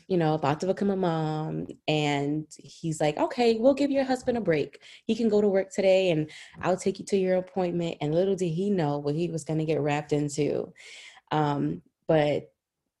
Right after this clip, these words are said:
you know, by the grace of God, we were only across the street. So it was a short drive back to the hospital. And I stayed in the hospital a modest two weeks. You know, so many women are in antepartum two months and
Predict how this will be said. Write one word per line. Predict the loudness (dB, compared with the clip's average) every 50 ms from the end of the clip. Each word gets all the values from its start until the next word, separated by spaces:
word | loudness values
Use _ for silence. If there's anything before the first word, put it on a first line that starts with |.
| _ _ _ _ _
you | -2 0 2
know, | 2 2 2
by | 2 0 0
the | 0
grace | 0 0 -2 0 -2
of | -2 -2
God, | -2 -4 -2 -2 -4
we | -4 -2
were | -4 -4 -2
only | -2 -2 -2 -4
across | -6 -6 -6 -6 -6 -6
the | -8 -10 -10
street. | -10 -10 -8 -6 -4 -4 -4 -6 -8 -10 -12 _ _ _ _ -20 -20 _ _ _ _
So | -18 -12 -2 0 2 2 2 2
it | 0
was | -2 -2 -4
a | -6
short | -2 2 2 2 2 2
drive | -2 0 0 2 2 0 0 -2
back | -2 -2 -2 -4
to | -4 -6
the | -6 -4
hospital. | -4 -2 -2 -2 -2 -4 -4 -4 -4 -2 -2 -2 -2 -2 -2 -4 -4 -6 -8 -12 _ _
And | -4 -4 -2 -4 -4 -4 -4 -4 -4 -4 -6 -6 -10 -18 _ _ _ -20 -20 -20 -20 -20 -20 -20 -20 -20 -20 -20 _ _ _ _ _ _ _
I | -2 -2 0 2 2 4 4 4 4
stayed | 2 4 4 6 8 8
in | 8 6
the | 6
hospital | 4 4 0 0 -2 0 0 2 2 4 4 2 2 0 -2 -8 -16 -20 _ _ -20 _ _ _ _ _
a | 2 4 4 4 4 4 2 0
modest | 0 0 0 0 0 -2 -4 -4 -6 -4
two | -2 -2 0
weeks. | 2 0 0 -2 -4 -8 -16 -12 -6
You | -4 -2
know, | 0 2 0 0
so | 2 2 2
many | 2 4 2 0 2
women | 2 2 2 2 2 2
are | 0 0
in | 0 0 0
antepartum | 0 -2 -2 -4 -6 -4 0 0 0 0 0 -2 -4 -4
two | -4 -4 -4
months | -2 -2 -2 -2 -2 -2 -2 -2 -4 -4 -6 -6 -4
and | -4 -2 -2 -2 -4 -4 -6